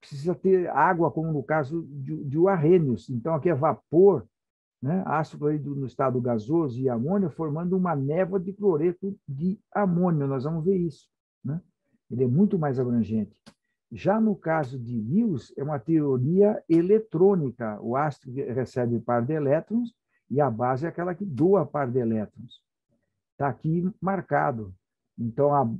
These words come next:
a amônia seria uma base que estaria doando um par de elétrons aqui, né? Tá certo? E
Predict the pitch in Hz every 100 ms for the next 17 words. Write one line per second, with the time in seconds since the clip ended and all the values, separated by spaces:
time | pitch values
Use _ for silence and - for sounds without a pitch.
0 | - 127 123 127 135 123 - 117 120 127
1 | 131 107 131 160 180 175 160 165 156 139
2 | 139 170 185 151 175 180 190 175 170 180
3 | 165 143 120 113 117 101 - _ _ 117
4 | 151 190 _ _ _ _ _ _ _ _
5 | 107 - 165 185 - - _ _ _ _
6 | _ _ _ _ _ _ 113 120 120 120
7 | 110 -